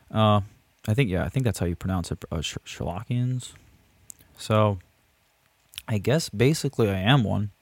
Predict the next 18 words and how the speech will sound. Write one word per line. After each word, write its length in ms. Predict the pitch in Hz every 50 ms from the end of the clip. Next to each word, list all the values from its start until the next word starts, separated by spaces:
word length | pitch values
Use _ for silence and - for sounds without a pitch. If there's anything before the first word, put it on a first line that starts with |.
| - - - - - - - - - - - _ _
because, 440 | - 107 104 - 110 107 104 98 95
uh, 300 | 104 101 98 95 98 - -
I've 220 | - 95 110 104 104
already, 420 | 110 110 107 107 110 107 104 107 104 - - -
<laughs> 200 | - - - -
I've 220 | - 107 107 110 117
already 260 | 117 113 123 127 113
read 240 | 98 110 120 120 107
f-, 840 | - - - - - - - - - - - - - - - - -
three 220 | - - - 131 160
of 80 | 160
her 80 | 175 165
books 420 | 165 185 - - - - - - - _
so 180 | - - 156 165
far, 280 | 165 - 175 185 185 - _ _ _ - - - - - - - - - - - - _ _
and 340 | - - 110 107 104 104 - -
I 140 | - 107 98 87
just 640 | 98 98 98 98 98 113 123 127 - - - -